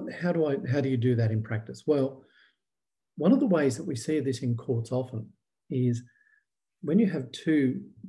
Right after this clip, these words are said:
counsel, for example, arguing over the way in which a statute ought be interpreted in a particular section, you'll often see the judge or magistrate, as the case may be, um, ask counsel or solicitors questions.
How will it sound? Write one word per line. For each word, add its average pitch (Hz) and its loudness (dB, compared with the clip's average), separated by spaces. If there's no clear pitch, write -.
counsel, 131 -4
for 135 -4
example, 117 0
arguing 117 2
over 127 0
the 120 0
way 143 2
in 120 4
which 117 0
a 117 -2
statute 113 -4
ought 135 2
be 113 -2
interpreted 131 0
in 135 -4
a 120 0
particular 113 -2
section, 135 -4
you'll 135 0
often 214 4
see 135 0
the 139 -4
judge 120 0
or 110 -2
magistrate, 107 -4
as 113 -8
the - -20
case 117 -6
may 120 -2
be, 117 -2
um, 135 -6
ask 165 -2
counsel 123 -2
or 120 -2
solicitors 117 -2
questions. 113 -2